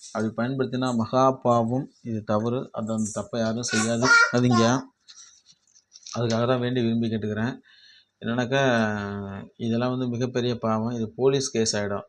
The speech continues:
திரும்ப பிரச்சனையில நீங்க தான் உள்ள போற மாதிரி இருக்கும். தயவு செஞ்சு யாரும் அந்த மாதிரி விஷயங்களுக்கெல்லாம் ஈடுபடாதீங்க. ஏன்னா இது தவறான நோக்கம். ஏன்னா ஒரு ஆண் பாவம், பெண் பாவம் இதெல்லாம் வந்து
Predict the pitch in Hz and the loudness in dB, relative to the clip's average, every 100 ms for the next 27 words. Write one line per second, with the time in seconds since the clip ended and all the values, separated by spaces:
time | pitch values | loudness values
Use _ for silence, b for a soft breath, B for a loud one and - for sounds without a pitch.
0 | _ 117 117 117 113 110 120 127 123 117 | _ -4 -2 -2 -4 -6 -4 -4 -4 -2
1 | 113 117 113 117 113 113 107 110 107 104 | 0 0 -2 -4 -4 -4 -2 -2 -4 -4
2 | 117 131 - _ b b _ 110 123 131 | -6 -8 -12 _ b b _ 0 0 0
3 | 127 131 127 120 127 123 117 113 113 123 | -2 -4 -2 0 -2 -2 -2 -4 -4 -6
4 | 117 113 117 113 127 131 - 113 117 113 | -4 -4 -2 -2 0 -2 0 0 0 0
5 | 110 110 120 - _ _ _ - 110 117 | -2 -2 -4 -6 _ _ _ -10 -4 -2
6 | 113 101 110 120 127 123 113 110 110 - | -2 0 0 2 0 0 -2 -2 -4 -6
7 | 110 - _ _ _ _ _ _ _ _ | -8 -10 _ _ _ _ _ _ _ _
8 | _ _ - 120 131 135 120 117 113 110 | _ _ -12 -6 -2 0 0 0 0 0
9 | 113 131 131 123 117 127 123 120 123 120 | 0 -2 0 0 0 -4 -4 -6 -4 -4
10 | 117 120 113 117 117 113 117 | -4 -2 -2 -2 -2 -2 -2